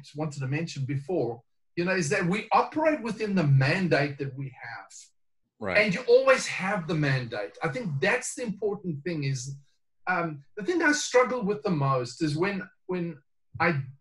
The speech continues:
Speaker 1: wasn't pastoring a church, people, ministry, ministry as such, treat you like you have lost everything. And, and that
Speaker 2: Right.
Speaker 1: was,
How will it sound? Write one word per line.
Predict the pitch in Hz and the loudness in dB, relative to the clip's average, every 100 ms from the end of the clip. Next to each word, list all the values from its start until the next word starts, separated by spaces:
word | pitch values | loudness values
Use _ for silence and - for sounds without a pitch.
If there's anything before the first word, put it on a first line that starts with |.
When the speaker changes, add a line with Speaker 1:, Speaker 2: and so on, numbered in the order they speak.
| - | -2
Speaker 1:
wasn't | 143 208 226 269 190 | 2 2 0 -4 -6
pastoring | - 202 - - 196 180 | 2 2 2 -2 -2 -2
a | 160 | -2
church, | 139 165 127 101 - _ | -4 -2 -2 -4 -14 _
people, | - 269 294 254 240 294 - _ - | -2 -2 -2 2 4 2 -2 _ 0
ministry, | 151 196 220 - - 110 98 _ | 4 4 4 -2 -4 -10 -12 _
ministry | - 156 247 311 - - 214 - | 0 2 2 -2 -4 -6 -6 -2
as | 185 151 | -2 -2
such, | - 139 135 - - _ - | -2 -4 -4 -10 -16 _ -8
treat | - 311 302 - | 2 4 4 0
you | 185 175 | 0 2
like | 170 151 156 143 - _ _ _ _ - | 4 4 4 0 -10 _ _ _ _ -12
you | 120 175 170 | -2 0 2
have | 147 139 | 0 -2
lost | 127 131 123 - - - | 0 0 0 -6 -8 -2
everything. | 147 127 110 - 90 _ _ _ _ _ _ _ _ _ - - _ - | -2 -2 -8 -16 -20 _ _ _ _ _ _ _ _ _ -20 -20 _ 2
And, | 170 175 160 - | 2 2 -2 0
and | 185 | 4
that | - | 4
Speaker 2:
Right. | 415 | 4
Speaker 1:
was, | 370 - | 2 2